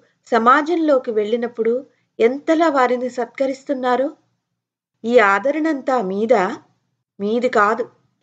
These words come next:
ఇది అర్థం చేసుకోవాలి. ఇది నా పురుషార్థమే అనే అహంకారం ఉన్నవారు ఇది గుర్తుంచుకోండి. ఇది మన గొప్పతనం కాదు నాయనా, ఇది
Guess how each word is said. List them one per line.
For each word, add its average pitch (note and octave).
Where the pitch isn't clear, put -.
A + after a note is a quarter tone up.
ఇది A3+
అర్థం A3+
చేసుకోవాలి. F#3+
ఇది A#3
నా A3+
పురుషార్థమే D4
అనే B3
అహంకారం A#3
ఉన్నవారు G3+
ఇది G#3+
గుర్తుంచుకోండి. A3
ఇది A#3+
మన A3+
గొప్పతనం C#4
కాదు G3+
నాయనా, G3+
ఇది A3